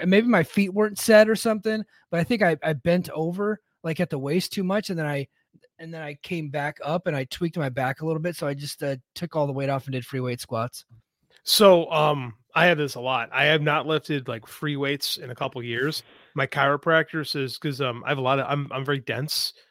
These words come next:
Speaker 2: Like, I'm about, I'm about two twenty-ish right now. I'm pretty solid, but it's, you know, a very thick muscle. Like, I'm very stout.
Speaker 1: Yeah.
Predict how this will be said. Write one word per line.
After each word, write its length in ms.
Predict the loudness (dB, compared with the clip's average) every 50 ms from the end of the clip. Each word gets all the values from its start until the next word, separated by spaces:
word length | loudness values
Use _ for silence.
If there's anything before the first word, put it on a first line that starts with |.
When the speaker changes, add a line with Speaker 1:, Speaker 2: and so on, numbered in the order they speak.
| _ _ _ _ -10
Speaker 2:
Like, 200 | -8 -6 -6 -6
I'm 160 | -6 -4 -4
about, 300 | -2 0 0 0 -2 -4 _ _ _
I'm 80 | -14 -8
about 220 | -4 -4 -4 -4 -6 _ _ -18
two 240 | -14 -10 -10 -10 -10
twenty-ish 600 | -10 -10 -8 -6 -6 -6 -6 -6 -8 -8 -8 -6
right 140 | -6 -4 -4
now. 220 | -4 -4 -4 -4
I'm 300 | -6 -8 -8 -10 -12 -14 _ -4
pretty 220 | -2 -2 -2 -4 _
solid, 460 | -6 -2 0 2 4 4 2 2 2
but 120 | 4 4 4
it's, 300 | 4 2 2 0 0 -2 -6 -16 -20 -20 -20 -6 _
you 80 | 6 8
know, 240 | 8 8 6 2 0 -2
a 80 | 0
very 260 | 6 8 8 8 8 6 _ 0
thick 200 | 0 0 2 0
muscle. 360 | -2 0 0 -2 -4 -8 -12 -16
Like, 140 | -16 -12 -8
I'm 140 | -6 -4 0
very 280 | 2 2 2 2 0 _ _ _ _
stout. 520 | -12 -10 -10 -10 -10 _ 2 2 2 2
Speaker 1:
Yeah. 60 | 0